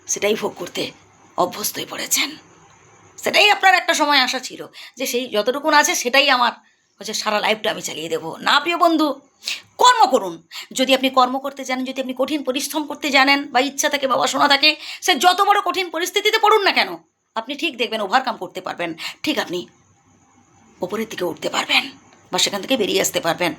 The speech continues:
কিন্তু যদি আপনি, আপনার মন মানসিকতা এমন থাকে যে, "না, আমি ওই কঠিন পরিশ্রম করতে পারবো না, আমি এত কঠিন কাজবাজ করতে পারবো না", তাহলে দেখবেন একটা সময় আপনাকে চোখের জল ফেলতে হবে, আমি তো বলছি। শেষ পর্যন্ত শুনুন প্রিয় বন্ধু কথাগুলো,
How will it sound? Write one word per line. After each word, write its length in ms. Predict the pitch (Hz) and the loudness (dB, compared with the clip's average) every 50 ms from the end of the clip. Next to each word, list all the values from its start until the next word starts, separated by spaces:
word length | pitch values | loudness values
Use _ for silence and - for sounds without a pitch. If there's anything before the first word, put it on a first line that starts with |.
| - - - - - _ _ _ _ _ _ - - - | -10 -20 -20 -20 -20 _ _ _ _ _ _ -16 -2 2
কিন্তু 400 | - 392 330 226 220 202 180 - - - - - 208 | 2 4 4 4 2 0 -2 -2 -6 -10 -10 -8 0
যদি 240 | 202 240 220 226 214 | 0 2 4 6 4
আপনি, 260 | 202 196 202 196 - | 4 2 -2 -4 -4
আপনার 280 | - 196 - 202 190 190 | -4 -4 -2 -2 -2 2
মন 180 | 208 240 285 294 | 4 4 4 6
মানসিকতা 500 | 285 277 262 262 262 269 262 247 254 240 | 6 4 4 4 2 0 0 2 2 2
এমন 200 | 233 247 240 226 | 2 2 0 0
থাকে 280 | 220 214 214 208 208 - - - - - - | 0 0 0 -2 -2 -4 -6 -8 -8 -6 2
যে, 120 | - 302 269 | 4 6 6
"না, 140 | 240 240 | 8 6
আমি 200 | 240 254 262 262 | 6 6 6 4
ওই 320 | 247 220 202 202 220 226 220 - | 4 2 2 0 0 0 2 2
কঠিন 260 | 240 226 226 247 233 | 2 2 2 0 0
পরিশ্রম 360 | - 196 180 170 - 202 196 | 0 0 0 0 0 -2 -2
করতে 240 | 165 180 165 - 180 | -4 -4 -2 -2 0
পারবো 280 | 160 170 160 160 165 165 | 2 2 2 2 0 0
না, 80 | 175 | 2
আমি 320 | 180 214 269 294 294 311 311 | 4 4 6 4 4 2 0
এত 200 | 294 285 277 277 | -2 0 0 -2
কঠিন 260 | 269 226 214 214 208 | -4 -4 -6 -4 -2
কাজবাজ 340 | - 185 180 170 180 - - | -2 -2 0 -2 -6 -8 -8
করতে 240 | - 170 - 170 165 | -10 -10 -8 -6 -6
পারবো 280 | 170 175 175 170 180 | -6 -6 -6 -8 -10
না", 220 | - - - - - - - - - - - | -10 -10 -10 -12 -12 -12 -12 -12 -12 -2 0
তাহলে 280 | - - 233 285 302 | 0 2 2 2 2
দেখবেন 240 | 285 311 294 320 302 | 0 2 4 4 4
একটা 240 | 285 285 285 302 302 | 4 4 2 0 0
সময় 340 | 302 302 302 302 311 311 311 | 2 2 4 6 6 6 6
আপনাকে 240 | 311 320 302 311 | 4 0 -2 -2
চোখের 420 | 311 - - - 415 - 381 415 320 | -4 2 2 4 4 4 2 0 2
জল 160 | 302 330 269 | 2 2 2
ফেলতে 220 | 254 269 262 254 | 2 2 2 0
হবে, 120 | 240 226 220 | -2 -2 -4
আমি 140 | 208 202 196 | -8 -8 -12
তো 80 | 202 | -14
বলছি। 480 | 175 185 180 - - - 196 185 185 _ _ _ _ _ _ _ _ _ _ _ _ _ _ _ _ _ _ _ - | -14 -14 -14 -14 -14 -14 -14 -14 -16 _ _ _ _ _ _ _ _ _ _ _ _ _ _ _ _ _ _ _ -12
শেষ 200 | - 196 190 - | -12 -10 -10 -10
পর্যন্ত 320 | - 220 220 220 220 214 226 | -10 -10 -10 -10 -14 -14 -12
শুনুন 360 | 220 - 180 170 202 277 311 | -12 -12 -12 -10 -10 -10 -10
প্রিয় 160 | - 254 226 | -8 -10 -12
বন্ধু 240 | - - 170 156 - | -10 -12 -12 -12 -12
কথাগুলো, 440 | - - - 131 - - - - | -14 -14 -14 -16 -18 -16 -18 -18